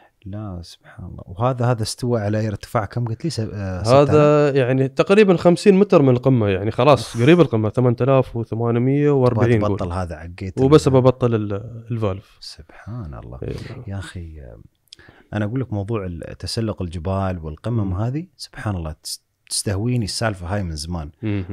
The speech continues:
Speaker 1: بس تسويني مو بأنه أسير أطلع أتسلق، لا، لا، بس أشوف، أتابع. هذا
Speaker 2: بس
Speaker 1: ألبينست
Speaker 2: أتابع.
Speaker 1: دوكيومنتريز وهذا.
Speaker 2: <laughs> إيه.
Speaker 1: ذكر، آه،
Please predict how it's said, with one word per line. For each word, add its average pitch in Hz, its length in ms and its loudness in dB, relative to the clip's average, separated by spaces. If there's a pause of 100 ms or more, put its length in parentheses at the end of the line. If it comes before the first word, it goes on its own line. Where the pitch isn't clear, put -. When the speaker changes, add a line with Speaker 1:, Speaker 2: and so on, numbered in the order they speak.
(140)
Speaker 1:
بس - 280 -4
تسويني 127 280 2
مو 127 100 2
بأنه 127 340 0
أسير 104 360 -2
أطلع 98 240 -2
أتسلق، 101 480 -2
لا، 120 120 2
لا، 90 80 -2
بس 107 220 -2
أشوف، 92 320 -10
أتابع. 95 500 -4
هذا 107 140 -2
Speaker 2:
بس 143 200 8
Speaker 1:
ألبينست 147 140 4
Speaker 2:
أتابع. 113 440 4
Speaker 1:
دوكيومنتريز 107 760 2
وهذا. 107 460 -2 (120)
Speaker 2:
<laughs> - 140 -14
إيه. 117 320 -8 (160)
Speaker 1:
ذكر، 107 440 -4
آه، 90 120 -6